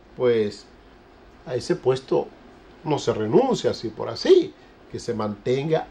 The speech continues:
ahí en su vicepresidencia de la República. Pero, pero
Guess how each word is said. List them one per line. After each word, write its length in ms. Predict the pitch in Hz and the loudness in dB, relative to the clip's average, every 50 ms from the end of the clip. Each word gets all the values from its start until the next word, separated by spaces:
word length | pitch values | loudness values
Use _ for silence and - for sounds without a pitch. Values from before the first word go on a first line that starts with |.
| - | -6
ahí 440 | - 123 123 139 139 135 127 110 - - - - - - - - - | -4 -4 -2 -2 -2 -2 -4 -4 -6 -10 -16 -20 -20 -20 -20 -12 -10
en 80 | 147 | -10
su 140 | 127 - 151 | -8 -4 -2
vicepresidencia 1120 | 123 117 - - 110 - 123 107 - - 120 107 113 123 135 139 135 123 123 - 127 113 | -2 -2 -2 -4 -4 -2 -4 -4 -4 -4 -4 -2 -2 0 0 0 -2 -2 0 0 0 2
de 80 | 113 117 | 2 0
la 100 | 117 110 | -2 -2
República. 1000 | 113 123 123 - - 131 135 135 127 120 117 110 95 - - - - - - - - - - - - - - - - - - | -2 -4 -4 -2 -2 -2 0 2 2 2 0 -2 -4 -6 -8 -10 -10 -10 -12 -16 -18 -20 -20 -20 -20 -20 -20 -18 -18 -10 0
Pero, 640 | - 151 156 160 160 160 156 151 147 147 190 247 247 - - - - - - - - - - - | 4 6 6 8 6 6 6 6 6 6 6 6 2 -2 -8 -20 -20 -20 -20 -20 -20 -18 -6 0
pero 500 | 127 139 147 151 160 165 196 240 - | 6 8 8 8 8 6 4 2 0